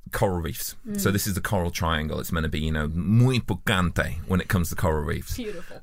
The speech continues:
Speaker 1: Oh, yeah. But we're in this, you know, you're in, <sighs> it's almost difficult to say. I can't really,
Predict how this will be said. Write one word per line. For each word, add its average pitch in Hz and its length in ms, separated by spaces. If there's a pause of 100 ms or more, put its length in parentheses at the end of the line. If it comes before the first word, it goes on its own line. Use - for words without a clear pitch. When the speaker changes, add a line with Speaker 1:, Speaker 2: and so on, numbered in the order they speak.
Speaker 1:
Oh, 90 260
yeah. 76 220 (500)
But 127 300
we're 175 180
in 226 140
this, - 460 (560)
you 160 100
know, 131 180
you're 175 260
in, 202 260 (200)
<sighs> - 220
it's - 140
almost 196 280
difficult 117 320
to 104 80
say. 135 240
I 95 40
can't 147 280
really, 117 380